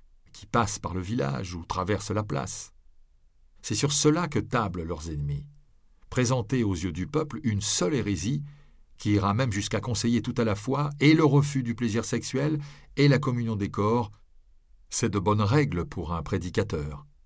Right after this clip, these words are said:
Parce qu'on montre les hérétiques comme un unique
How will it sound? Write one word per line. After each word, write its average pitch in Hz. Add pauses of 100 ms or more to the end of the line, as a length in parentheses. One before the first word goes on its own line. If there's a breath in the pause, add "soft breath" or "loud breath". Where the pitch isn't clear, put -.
(1040)
Parce -
qu'on 101
montre 107
les 98
hérétiques 101 (280)
comme 104
un 110
unique 131